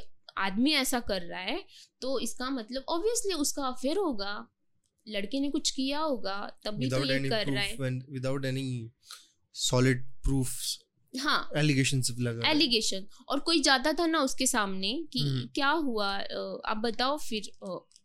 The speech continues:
Speaker 1: तो वो यही बोलता था कि, "अरे, उसके ना अफेयर थे।"
Speaker 2: अफेयर है।
Speaker 1: और मेरे पास प्रूफ है।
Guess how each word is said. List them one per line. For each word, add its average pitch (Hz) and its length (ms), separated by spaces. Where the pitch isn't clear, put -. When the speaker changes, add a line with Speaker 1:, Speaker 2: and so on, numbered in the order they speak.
Speaker 1:
तो 247 260
वो 320 120
यही 311 220
बोलता 220 300
था 240 120
कि, - 140
"अरे, 320 260
उसके 294 400
ना 302 120
अफेयर 247 340
थे।" - 40
Speaker 2:
अफेयर 123 280
है। 113 220
Speaker 1:
और 285 400
मेरे 277 220
पास 311 220
प्रूफ 302 360
है। 185 180